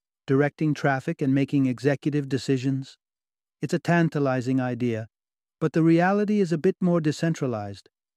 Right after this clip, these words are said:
Your mind isn't a boardroom with a boss calling the shots. Instead, it's a bustling marketplace with each vendor or module operating independently. In this symphony of mental activities, there isn't a conductor on a podium.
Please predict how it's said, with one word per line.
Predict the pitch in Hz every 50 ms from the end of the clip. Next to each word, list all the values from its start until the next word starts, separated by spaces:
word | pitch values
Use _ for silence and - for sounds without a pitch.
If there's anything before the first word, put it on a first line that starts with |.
| _ _ _ _ _ -
Your | 147 143
mind | 151 156 160 165 170 170 160 156
isn't | 165 151 160 165 147 165
a | 156
boardroom | 139 131 151 156 156 156 135 123 127 131 131 127 135
with | 135 127
a | 131 127
boss | 117 147 147 147 139 - -
calling | - - 151 139 135 135 135
the | 131 131
shots. | - - 156 147 135 117 - - - - _ _ _ _ _ _ _ _ _ _ _ _ _ -
Instead, | 147 147 - - - 185 180 180 180 165 - -
it's | 160 147 -
a | 156
bustling | 135 120 160 160 - - 175 160 156
marketplace | 147 151 151 151 - - 139 - - 127 117 110 110 - -
with | 127 123 -
each | - 165 175 - -
vendor | 117 143 147 151 151 143 147 147 143 - _ _ _ _ _ -
or | 139 135
module | 135 135 135 135 135 120 117 123 123 131 - _ _ _ _ _
operating | - 151 160 - 170 160 156 151 143 147 151 -
independently. | 165 160 160 147 131 - 156 151 143 127 117 110 113 107 107 104 - _ _ _ _ _ _ _ _ _ _ _
In | - 160 170
this | 175 185 170 -
symphony | - - 196 196 180 - 175 165 160 151
of | 143 127 120
mental | 143 147 156 160 147 - 151 139
activities, | 131 131 - - 147 131 127 117 117 117 110 -
there | - 139 139 151
isn't | 147 139 147 131
a | 139 -
conductor | - 135 131 139 135 - - 127
on | 120 117
a | 117 -
podium. | - 143 139 127 120 110 104 104 107 117